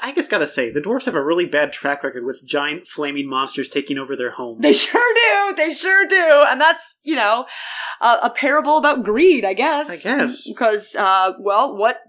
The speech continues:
Speaker 2: drew Smaug to them? It was all the treasure they had amassed. What woke up the Balrog? It was them digging for Mithril.
Speaker 1: True enough.
Speaker 2: So, you know, these are all life lessons. So, the next time anybody tried to recolonize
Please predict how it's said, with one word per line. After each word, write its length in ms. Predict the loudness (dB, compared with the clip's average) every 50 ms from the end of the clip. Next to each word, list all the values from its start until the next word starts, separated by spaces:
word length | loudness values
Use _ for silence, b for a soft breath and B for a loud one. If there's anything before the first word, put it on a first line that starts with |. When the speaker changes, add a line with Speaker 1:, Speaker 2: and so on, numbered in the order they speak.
| _ _
Speaker 2:
drew 380 | -18 -12 -6 -4 -4 -2 -2 -2
Smaug 460 | -2 -2 0 2 2 2 2 0 -2
to 100 | -6 -8
them? 280 | -6 -6 -8 -8 -6 -2
It 180 | -2 -2 0
was 260 | 0 -4 -4 -4 -6 -4
all 200 | -4 -4 -4 -4
the 80 | -4
treasure 300 | -4 -4 -6 -6 -6 -6
they 100 | -6 -6
had 100 | -6 -6
amassed. 320 | -8 -6 -4 -4 -4 -4 -6 B B B B B B B
What 360 | -10 -6 0 2 4 4 4
woke 160 | 2 -2 -2 -2
up 120 | -4 -4
the 40 | -2
Balrog? 380 | 2 2 4 4 4 0 0 -2
It 80 | -4
was 120 | -6 -6 -8
them 160 | -10 -10 -8
digging 260 | -8 -8 -8 -8 -12
for 120 | -10 -8 -8
Mithril. 480 | -6 -8 -8 -14 -14 -12 -8 -6 -6 -4
Speaker 1:
True 160 | -4 -4 -2
enough. 260 | -2 -2 -2 -2 -2
Speaker 2:
So, 200 | 0 0 0 0
you 120 | 2 0
know, 100 | 0 0
these 200 | 2 0 0 2
are 80 | 2 2
all 160 | 2 2 2
life 260 | 2 0 0 0 0
lessons. 640 | -2 -2 -2 -2 -4 -6 -6 -6 -6 -8 -8 -10 -10 B B B B B B B B B B
So, 680 | -8 -6 -6 -2 4 6 6 6 6 2 -2 -4 -6 -8 -10 -16 _ -6
the 120 | -4 -2
next 260 | 0 0 0 -2 -2 -2
time 200 | 0 0 0 0
anybody 440 | -2 -2 -2 0 2 2 0 0 -2
tried 280 | -2 0 2 2 0 -2
to 120 | -8 -8
recolonize 1080 | -8 -10 -10 -12 -8 -2 0 0 0 0 -2 -4 -2 -2 0 0 0 0 -2 -4 -6